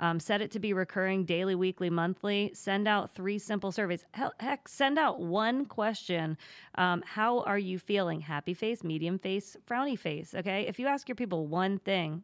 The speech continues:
y-, you could literally get set up and, and, um, pushing out talks with Work Talk in under five minutes if you subscribe right now. But we're getting in front of these problems because we're simply asking the question. We're not,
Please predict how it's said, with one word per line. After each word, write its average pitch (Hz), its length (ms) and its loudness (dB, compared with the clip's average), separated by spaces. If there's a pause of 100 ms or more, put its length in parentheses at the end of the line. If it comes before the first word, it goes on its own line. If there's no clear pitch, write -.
(120)
y-, 202 100 -4 (540)
you 214 120 -6
could 190 340 -4
literally 208 380 4
get 185 200 0
set 196 140 0
up 180 200 2
and, 175 260 -2
and, 170 400 0
um, 156 260 0
pushing 180 400 -2
out 160 220 -2
talks 160 400 -2 (340)
with 175 160 2
Work 170 220 0
Talk 165 280 0
in 160 140 -2
under 165 240 -2
five 156 240 -2
minutes 156 320 -4
if 156 100 -12
you 160 120 -4
subscribe 160 440 -4
right 156 160 -4
now. 156 200 0
But 160 160 -2 (340)
we're 202 80 4
getting 220 400 4
in 202 140 6
front 202 180 2
of 196 80 2
these 175 160 0
problems 175 560 0
because 170 300 -2
we're 170 100 -2
simply 180 460 0
asking 160 400 -2
the 156 60 -4
question. 156 460 -2
We're 160 120 0
not, 180 340 2